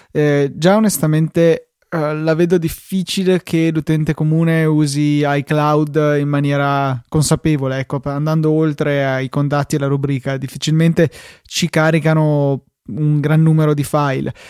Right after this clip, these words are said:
Eventualmente magari utilizzano Dropbox perché c'è l'amico smanettone che alla fine è riuscito a convincerli. Però ecco, gente che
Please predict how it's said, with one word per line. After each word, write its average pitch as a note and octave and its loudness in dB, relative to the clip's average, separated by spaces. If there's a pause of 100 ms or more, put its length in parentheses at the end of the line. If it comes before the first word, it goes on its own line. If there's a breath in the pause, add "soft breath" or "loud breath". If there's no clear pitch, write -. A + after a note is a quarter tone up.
(160 loud breath)
Eventualmente G#3+ 4
magari D#3+ 4
utilizzano E3 2
Dropbox D#3+ -2
perché D3+ 0
c'è D3 0
l'amico C#3+ 0
smanettone D#3 0
che C#3+ -2
alla C3+ -4
fine D#3+ 0
è E3+ 2
riuscito D3+ -2
a C#3+ 0
convincerli. C#3 -4 (580 loud breath)
Però G#3+ 4
ecco, F3 2
gente G#3+ 2
che F#3+ 0